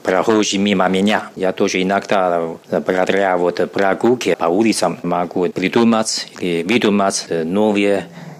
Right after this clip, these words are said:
креативные методы по налаживанию двусторонних отношений, а между Тайванем и Россией.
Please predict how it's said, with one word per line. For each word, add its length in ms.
креативные 680
методы 580
по 260
налаживанию 880
двусторонних 760
отношений, 680
а 80
между 300
Тайванем 420
и 20
Россией. 380